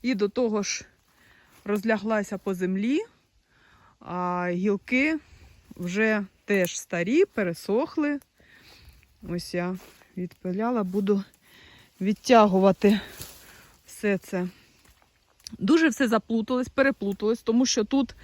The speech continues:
е, в нас сливовий куточок, тут ростуть сливи, теж дуже вже дорослі, великі. Е, там поріс, е, вишняк,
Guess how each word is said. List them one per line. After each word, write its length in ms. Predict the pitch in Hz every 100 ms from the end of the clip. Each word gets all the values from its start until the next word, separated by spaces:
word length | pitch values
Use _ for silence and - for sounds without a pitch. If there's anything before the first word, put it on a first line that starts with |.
| - - -
е, 280 | 202 196
в 80 | 190
нас 360 | 208 208 185 -
сливовий 680 | - - 262 226 214 180 202
куточок, 760 | 233 262 - 254 247 277 262 - - - _
тут 180 | 226 208
ростуть 440 | 214 - - 202
сливи, 580 | - 220 196 190 220 359 - _ _ _ _ _ - - _ _ - _ _ _ _
теж 280 | 233 220 196
дуже 320 | 208 208 196
вже 220 | 190 190
дорослі, 520 | 180 196 190 180 - 180
великі. 520 | 185 180 170 - 285 392 - - - - -
Е, 360 | 190 190 185 185 - _ _ _ _ _ _ _ -
там 280 | 214 214 -
поріс, 680 | 208 202 214 208 190 - -
е, 200 | 180 175
вишняк, 880 | 170 175 - 208 240 359 415 - -